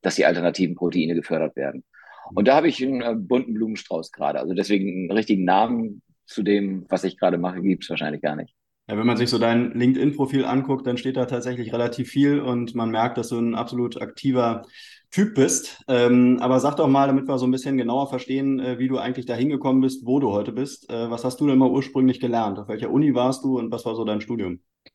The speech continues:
Speaker 1: Ähm, ich hab einen klassischen Realschulabschluss gemacht, äh, einen sehr mittelmäßigen, äh, alles mit Vieren und Fünfen, äh, war nicht so dolle. Dann kam die Bundeswehr und ich hab gedacht, „Ach nee, das soll's jetzt wohl nicht gewesen sein.“ Dann kam Fachabi hinterher.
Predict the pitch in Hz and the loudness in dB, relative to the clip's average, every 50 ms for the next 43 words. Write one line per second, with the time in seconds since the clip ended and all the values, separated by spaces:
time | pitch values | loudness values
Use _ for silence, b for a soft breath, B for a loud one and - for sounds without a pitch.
0 | B B B B B B B B 120 123 127 131 131 135 135 135 131 131 127 123 | B B B B B B B B 6 8 8 8 6 4 2 0 0 0 -2 -2
1 | 117 - - _ _ - 127 127 - - - _ _ _ - - - - - - | -4 -8 -12 _ _ -10 -8 -6 -4 -6 -6 _ _ _ -14 -12 -10 -10 -10 -10
2 | - - - - 139 139 135 147 135 123 127 117 113 101 90 123 156 151 - 117 | -12 -12 -6 -2 -2 -2 0 0 0 2 2 4 6 6 6 6 4 2 2 0
3 | 107 98 - - 87 - - - 110 104 - - - 90 87 101 131 147 - - | 0 0 0 -2 -4 -4 -4 -2 -2 -2 -2 -2 -4 -2 0 -2 -2 -2 -6 -4
4 | - - 101 101 98 87 - 98 101 92 98 117 110 117 131 127 131 107 98 90 | 0 2 4 4 4 4 2 -2 -4 0 2 4 4 6 6 4 4 4 2 2
5 | 92 98 101 92 - - 95 113 123 135 110 101 95 95 90 92 - - - - | 0 0 -2 -2 -2 -4 -6 -4 -6 -6 -6 -4 -4 -4 -4 -4 -6 -8 -8 -6
6 | - 98 95 90 95 92 87 - - 107 98 95 92 90 - 110 117 113 101 90 | -4 -4 -4 -4 -4 -6 -4 -2 0 0 2 2 0 -2 0 0 0 0 -2 -4
7 | 104 131 165 - - - 92 90 82 92 95 98 - - - 87 - - 82 87 | -6 -8 -6 -2 0 0 0 2 4 4 2 2 2 -2 -4 -2 0 0 2 2
8 | 101 143 - B B B B B B - 104 107 104 113 107 107 104 92 123 127 | 2 0 0 B B B B B B 0 2 2 4 4 4 4 4 4 4 4
9 | 127 135 139 131 - 117 120 123 123 117 117 117 110 - - 98 98 104 - - | 4 4 2 2 2 2 4 6 6 6 4 2 0 -4 -6 -8 -10 -12 -12 -12
10 | 87 - _ _ - 98 92 - - 85 90 82 78 80 - - 90 85 - - | -12 -14 _ _ -8 -8 -6 -6 -8 -6 -4 -4 -4 -4 -2 -2 -4 -4 -4 -8
11 | - - 78 80 78 - 85 95 107 104 110 95 104 101 95 90 90 92 - 92 | -10 -8 -8 -8 -4 0 2 4 4 4 4 6 6 6 6 4 0 0 0 -2
12 | 87 87 - - 131 - - 95 101 98 95 95 92 92 87 87 87 87 87 | -2 -2 -2 -6 -4 -2 0 2 2 2 2 2 2 2 2 2 0 0 -2